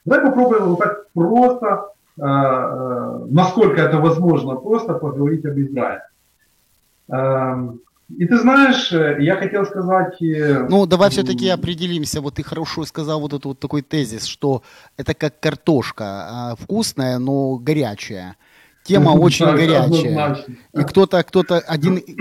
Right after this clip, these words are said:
Speaker 2: кто-то выз-, вы-, ну, понимает, что это очень интересно, знаешь, кто-то выражает крайнюю свою любовь, а кто-то выражает свою крайнюю ненависть. И тут тоже
Speaker 1: Ну,
Speaker 2: можно
Speaker 1: точно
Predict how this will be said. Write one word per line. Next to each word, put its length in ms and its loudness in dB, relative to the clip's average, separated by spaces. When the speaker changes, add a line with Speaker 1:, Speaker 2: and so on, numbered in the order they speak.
Speaker 2:
кто-то 320 4
выз-, 320 -2
вы-, 260 -2
ну, 300 -2
понимает, 500 -2
что 200 -6
это 240 0
очень 320 -4
интересно, 640 -2
знаешь, 280 -4
кто-то 280 -4
выражает 520 -2
крайнюю 440 -2
свою 300 -4
любовь, 420 -2
а 80 -10
кто-то 320 -8
выражает 400 -2
свою 260 -8
крайнюю 520 -4
ненависть. 640 -6
И 40 -10
тут 240 -8
тоже 260 0
Speaker 1:
Ну, 120 2
Speaker 2:
можно 200 4
Speaker 1:
точно 160 4